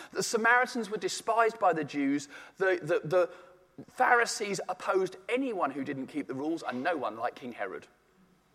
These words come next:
So what Jesus was saying then would have been difficult to live out even back in those days. A-, and it's true as well today, isn't it? These words sound great,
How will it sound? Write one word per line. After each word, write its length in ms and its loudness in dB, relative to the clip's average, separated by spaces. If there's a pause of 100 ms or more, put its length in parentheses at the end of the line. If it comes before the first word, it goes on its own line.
(1200)
So 120 -2
what 200 0
Jesus 340 -2
was 140 -4
saying 300 0
then 120 -4
would 120 2
have 80 -2
been 160 -4
difficult 400 -6
to 80 -10
live 180 2
out 180 -2
even 340 -6
back 300 -6 (200)
in 160 -6
those 340 -2
days. 640 -18 (2750)
A-, 300 -6
and 100 2
it's 160 -4
true 480 -6 (100)
as 160 -4
well 220 2
today, 340 -8
isn't 260 -6
it? 180 -12 (260)
These 140 -2
words 360 2 (140)
sound 680 -6
great, 600 -8